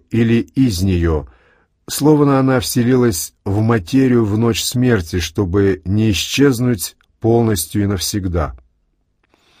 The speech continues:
Я оставляю рисунок птицы на месте, но открепляю записку, складываю и сую в карман. «Девушке надо поправлять макияж каждые десять минут».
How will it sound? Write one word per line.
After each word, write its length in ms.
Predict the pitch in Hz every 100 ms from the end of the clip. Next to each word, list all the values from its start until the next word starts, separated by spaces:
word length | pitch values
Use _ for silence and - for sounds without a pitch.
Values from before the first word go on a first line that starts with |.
| _ _ _ - _ _ _ _ _ _ -
Я 260 | 87 110
оставляю 480 | 107 - 98 107 104
рисунок 400 | 104 - 107 101
птицы 360 | - 107 - 101
на 140 | 107
месте, 500 | 117 131 - - 98
но 500 | 92 98 98 92 82 80 _ _ _ _ _ _
открепляю 800 | - 107 - 110 82 101 110 110
записку, 840 | 101 104 - 90 82 - 82 71 65 _ _ _ _ -
складываю 800 | - - 110 123 117 113 113 107
и 140 | -
сую 380 | 101 - 107 98
в 100 | 90
карман. 600 | - 98 85 71 64 62 - _ _ _ _ _ _ _ _ _ _ _ _ _ _ _ _
«Девушке 760 | - 113 101 170 185 - - 165
надо 260 | 151 147 151
поправлять 560 | 151 139 127 123 139
макияж 540 | 139 135 127 117 117 -
каждые 400 | 113 110 104 113
десять 380 | 98 95 107
минут». 480 | 120 117 127 139 -